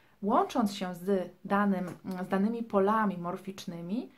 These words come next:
przyciągasz do siebie tylko to, co jest dla ciebie najlepsze.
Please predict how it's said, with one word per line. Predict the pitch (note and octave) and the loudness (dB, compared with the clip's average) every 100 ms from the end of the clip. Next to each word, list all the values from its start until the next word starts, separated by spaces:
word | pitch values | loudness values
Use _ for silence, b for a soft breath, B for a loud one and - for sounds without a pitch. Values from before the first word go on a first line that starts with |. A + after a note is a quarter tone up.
| b b b - | b b b -10
przyciągasz | G#3+ G3+ F#3+ F3 E4+ G3+ | -6 0 0 2 0 2
do | G3+ | 0
siebie | - F3 E3 C3 C3+ G3+ C4 - | 0 -4 -4 -4 -4 -4 -6 -6
tylko | A#3+ B3 B3+ A#3+ | -4 -2 -2 -2
to, | - G#3 F#3+ C4 - _ - | 2 4 4 4 -2 _ -4
co | G3+ | -2
jest | A#3 B3 - | 0 -2 -4
dla | F#3 | -4
ciebie | - G3+ F#3+ F#3+ F#3 | -2 -2 0 -2 -6
najlepsze. | F3+ F3+ F3 D#3 D#3 - - | -6 -6 -6 -8 -10 -12 -14